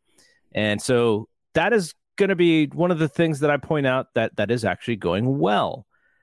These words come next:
So Mike Yastrzemski, uh, he had a really good weekend, or I would say the good two series is he, he won a game for the, for the Giants in Colorado. Uh, he, the, the next game, uh, that they lost, I think he had, like, another two or three hits.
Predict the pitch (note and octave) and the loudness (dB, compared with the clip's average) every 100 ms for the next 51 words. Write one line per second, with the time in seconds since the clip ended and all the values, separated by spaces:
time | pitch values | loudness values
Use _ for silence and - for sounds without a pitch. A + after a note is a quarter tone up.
0 | _ - - D#3+ C#3+ C#3 - C3 D#3+ G#3 | _ -4 2 4 4 2 0 -2 0 0
1 | G#3 - F#3 G3+ G3+ - G#2 A2+ - _ | -4 -2 0 0 -2 -2 0 0 -4 _
2 | _ _ _ _ _ - - - B2 A2 | _ _ _ _ _ -16 -12 -6 -2 -2
3 | A2 D#3+ D#3+ A#2 C3 D3 G#2 B2+ A#2+ B2 | 0 0 0 0 0 0 0 2 2 0
4 | G#2+ A2 - G2+ G2 C#3 D#3 - A2 G#2 | -2 -2 -2 -2 -2 -4 -6 -2 0 0
5 | G2 F2+ B2+ B2 - G#2 A2 C#3+ A#2 - | -2 -4 -4 -2 -2 -2 0 -2 -2 -2
6 | D#3 - A2+ G2 G2+ G#2 A2 B2+ A#2+ G2+ | 0 0 0 0 0 0 -2 -2 -2 0
7 | A2+ A#2+ G#2+ A#2+ C3+ A2 G2+ G#2+ B2 - | 0 0 0 -2 -2 -2 -2 -4 -4 -2
8 | A2+ D#2+ G#2+ G2 G2+ F2+ E2+ G#2+ - G#2 | -2 -2 -2 -2 -2 -2 -4 -6 -4 -2
9 | G2 F#2+ E2 E2+ G2+ - - - _ _ | 0 0 0 -2 -4 -8 -20 -20 _ _
10 | _ G2 G2+ G#2+ A2+ F#2 G#2+ G2+ A2 A2+ | _ -4 -2 -2 -2 -2 -2 -2 -2 -2
11 | A#2+ - A#2+ G#2+ G2 F#2 F2+ F2 - F2+ | -4 -8 -4 -2 -2 -4 -6 -6 -4 -2
12 | F2+ F#2 G2 F2+ G2+ G#2 F2+ - F#2 - | -2 -2 -2 -2 0 0 -2 -4 -8 -6
13 | G2 G2 F#2 - F2+ F#2+ F#2+ F2+ - - | -8 -6 -6 -8 -10 -8 -6 -6 -6 -2
14 | F#2 - F#2+ F2 - G#2 - - | -2 -2 -4 -4 -4 -6 -4 -10